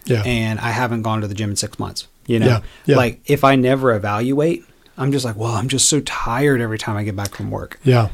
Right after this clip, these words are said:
Speaker 2: I'm just so tired every time I finish with X, Y, and Z.
Speaker 1: Mm-hmm.
Speaker 2: I just, you know, you know what? Today I'm just gonna chill."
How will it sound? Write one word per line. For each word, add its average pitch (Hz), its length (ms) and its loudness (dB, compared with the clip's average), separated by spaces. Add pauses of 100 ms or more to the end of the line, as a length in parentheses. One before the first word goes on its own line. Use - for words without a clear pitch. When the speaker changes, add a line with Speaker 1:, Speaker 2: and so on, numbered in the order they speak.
Speaker 2:
I'm 117 80 0
just 139 160 2
so 156 120 4
tired 127 540 0
every 113 220 -2
time 117 220 -2
I 107 60 -2
finish 110 340 -4
with 107 100 -4
X, 107 220 -4
Y, 101 160 -6
and 95 100 -8
Z. 95 340 -8
Speaker 1:
Mm-hmm. 123 320 2
Speaker 2:
I 113 120 -2
just, 117 340 -2
you 123 100 0
know, 113 300 0
you 139 160 -2
know 143 100 4
what? 135 160 0
Today 131 240 0
I'm 127 100 0
just 113 180 -6
gonna 104 140 -4
chill." - 340 -8